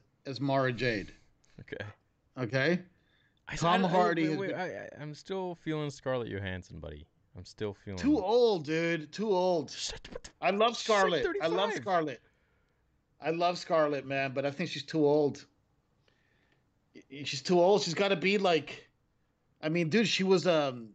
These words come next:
Speaker 1: she was a, you know, basically a child.
Speaker 2: Blasphemy.
Speaker 1: You know, she was, you know, she was like the Emperor's hand. You know?
Speaker 2: Yeah, but she
Speaker 1: Dude,
Speaker 2: could,
Speaker 1: I
Speaker 2: she could
Speaker 1: wonder
Speaker 2: play her
Speaker 1: if
Speaker 2: later in life.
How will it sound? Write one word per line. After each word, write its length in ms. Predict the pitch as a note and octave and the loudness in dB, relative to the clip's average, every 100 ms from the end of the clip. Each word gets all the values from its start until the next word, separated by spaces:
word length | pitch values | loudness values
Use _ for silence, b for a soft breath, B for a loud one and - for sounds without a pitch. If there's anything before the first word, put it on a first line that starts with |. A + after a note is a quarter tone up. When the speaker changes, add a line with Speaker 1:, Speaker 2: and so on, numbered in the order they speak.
| _ _ _ _ _ _ _ _ _ | _ _ _ _ _ _ _ _ _
Speaker 1:
she 180 | - F3 | -6 0
was 180 | E3 D3+ | 0 -2
a, 60 | - - | -8 -10
you 140 | G3 | -4
know, 120 | C#3+ | -4
basically 500 | B2 F3 A#3 A3+ E3+ | -2 0 2 2 0
a 60 | C#3 | 0
child. 640 | - D3 A#3 A#3 G2 E2+ - _ _ _ _ | 0 -2 0 0 -4 -12 -20 _ _ _ _
Speaker 2:
Blasphemy. 480 | F2 D#2 - - A#2 | -12 -12 -12 -14 -8
Speaker 1:
You 40 | B2+ | -2
know, 200 | D3 F3+ | 0 0
she 160 | - | -4
was, 180 | F3 D3 - _ _ _ - | -10 -10 -12 _ _ _ -4
you 120 | D#3 | 0
know, 80 | D3+ | 0
she 160 | - F#3+ | 2 2
was 220 | F3+ D#3+ | 2 4
like 180 | E3+ D3 | 2 4
the 160 | D#3 | 2
Emperor's 480 | E3 F3+ F#3+ F3+ D3+ | 4 0 2 2 2
hand. 520 | D#3+ G#3 G3+ - - - _ _ _ _ _ _ _ _ _ _ _ _ | 0 -2 -4 -10 -20 -20 _ _ _ _ _ _ _ _ _ _ _ _
You 120 | B2 | -12
know? 420 | B2 C3+ F3+ A3 G3 - _ _ _ _ _ _ _ _ _ _ _ - | -4 0 0 -2 -10 -16 _ _ _ _ _ _ _ _ _ _ _ -10
Speaker 2:
Yeah, 120 | D#3+ | -8
but 100 | E3+ | -2
she 60 | |
Speaker 1:
Dude, 120 | D#3 G3 | 2 2
Speaker 2:
could, 40 | |
Speaker 1:
I 40 | |
Speaker 2:
she 40 | G3+ | 2
could 60 | |
Speaker 1:
wonder 180 | B3+ D#4 | 2 0
Speaker 2:
play 240 | D#4 C#4+ C#3+ | 0 2 2
her 60 | |
Speaker 1:
if 60 | A#2 | 0
Speaker 2:
later 240 | A2 A2+ | -2 -4
in 80 | D#2+ | -8
life. 220 | D#2 E2+ | -10 -14